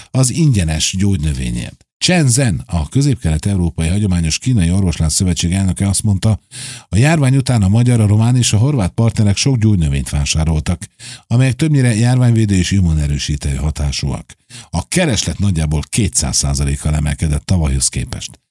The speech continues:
Beszélt arról is, hogy a következőkben különböző magyar egészségügyi szervekkel együttműködve elősegítik a kínai, valamint a nyugati orvoslás integrálását a járvány elleni küzdelemben. A gyógynövényteákat, illetve járvány elleni gyógynövényeket tartalmazó hagyományos kínai illatos tasakokat is hoztak Magyarországra.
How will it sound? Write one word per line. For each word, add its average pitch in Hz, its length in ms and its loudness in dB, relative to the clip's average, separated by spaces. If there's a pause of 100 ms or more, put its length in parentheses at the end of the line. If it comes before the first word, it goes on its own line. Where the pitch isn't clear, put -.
Beszélt 160 420 0
arról 156 420 4
is, 117 140 2
hogy 127 100 2
a 107 80 2
következőkben 117 800 0
különböző 98 520 2
magyar 104 260 2
egészségügyi 87 540 0
szervekkel 92 520 -2
együttműködve 95 760 0 (360)
elősegítik 135 680 0
a 117 80 2
kínai, 143 400 0
valamint 117 320 2
a 113 40 4
nyugati 120 360 0
orvoslás 95 500 0
integrálását 90 920 2
a 95 60 0
járvány 67 400 -2
elleni 69 280 0
küzdelemben. 80 760 -2 (100)
A 135 100 0
gyógynövényteákat, 151 1000 2
illetve 123 300 2
járvány 131 460 2
elleni 110 320 4
gyógynövényeket 92 720 2
tartalmazó 95 580 0
hagyományos 110 640 2
kínai 117 360 2
illatos 92 380 0
tasakokat 80 640 -2
is 78 120 -2
hoztak 87 360 -2
Magyarországra. 92 840 0